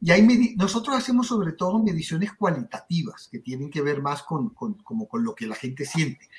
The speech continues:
pero hay mediciones cuantitativas que decía, como las que hizo la Fundación Carulla, que son muy precisas en ese sentido y que, y que definen, eh, digamos que hay lugares donde los niños aprenden mejor que otros.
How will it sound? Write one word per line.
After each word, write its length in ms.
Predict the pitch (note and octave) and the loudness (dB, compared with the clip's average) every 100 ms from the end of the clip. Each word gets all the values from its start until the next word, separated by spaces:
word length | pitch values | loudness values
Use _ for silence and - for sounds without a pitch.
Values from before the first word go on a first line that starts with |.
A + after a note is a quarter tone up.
| - _ | -20 _
pero 160 | C#3+ D3+ | 2 4
hay 80 | |
mediciones 560 | F3 G#3 F#3 F3+ F#3+ G3+ | 6 6 6 0 0 0
cuantitativas 800 | F#3+ E3+ D3 A2+ - D#3+ C3+ - | 0 -2 -2 -10 -4 0 0 -2
que 160 | A#2 G#2+ | -6 -6
decía, 420 | G2+ B2 C3 - | -6 -4 -4 -4
como 200 | A#2+ A#2 | -8 -6
las 160 | G#2+ - | -8 -8
que 100 | A2 | -8
hizo 360 | A2+ D3+ C#3+ | -6 -2 -2
la 100 | B2+ | -4
Fundación 380 | - A2 G#2+ A#2 | -8 -8 -8 -14
Carulla, 420 | A#2+ D3 C#3+ B2 - _ _ - | -6 -2 0 -2 -6 _ _ -10
que 80 | |
son 200 | C3+ D3 | -4 -2
muy 140 | D#3 D#3+ | 0 0
precisas 580 | E3 - F3 D3+ D3 - | -2 0 -2 -2 -6 -8
en 160 | G#3+ | -10
ese 160 | - C#3+ | -10 -10
sentido 500 | D#3+ D#3+ D#3+ C#3 B3 | -8 -6 -4 -2 -2
y 100 | - | -4
que, 120 | B2+ | -8
y 220 | A#2+ A#2 | -8 -10
que 140 | - A2+ | -8 -8
definen, 580 | G#2+ D#3+ D3+ C#3 E3 - - - _ _ | -6 -2 0 0 -2 -4 -20 -20 _ _
eh, 360 | G2+ G2+ F#2+ - _ _ _ _ | -12 -10 -14 -20 _ _ _ _
digamos 360 | - A#2 A2+ C3+ | -2 0 0 0
que 120 | C#3 | 0
hay 80 | B2+ | 0
lugares 380 | C3 C3 C#3 E3 | 0 2 4 4
donde 220 | D#3 D3+ | 4 0
los 100 | C3 | 0
niños 200 | C3 D3 | -2 -4
aprenden 400 | C3+ C3+ C#3 C#3+ | -4 -4 -6 -6
mejor 320 | C#3 D3+ D#3 | -6 -6 -6
que 100 | - | -4
otros. 460 | A#2 - - _ | -6 -6 -18 _